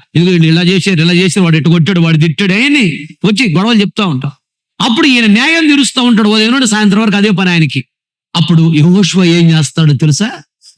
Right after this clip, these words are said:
గుడారములో నుండి బయటకు వచ్చేవాడు కాదంట. ఏం చేసేవాడు? గంటలు గంటలు మోకాళ్ళ మీద ఉండి ప్రార్థనలు చేసేవాడు.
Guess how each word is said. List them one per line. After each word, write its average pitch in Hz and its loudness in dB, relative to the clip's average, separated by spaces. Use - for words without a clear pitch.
గుడారములో 294 0
నుండి 277 2
బయటకు 269 0
వచ్చేవాడు 254 0
కాదంట. 233 0
ఏం 220 4
చేసేవాడు? 277 0
గంటలు 285 -2
గంటలు 262 0
మోకాళ్ళ 240 2
మీద 226 4
ఉండి 220 4
ప్రార్థనలు 196 4
చేసేవాడు. 151 0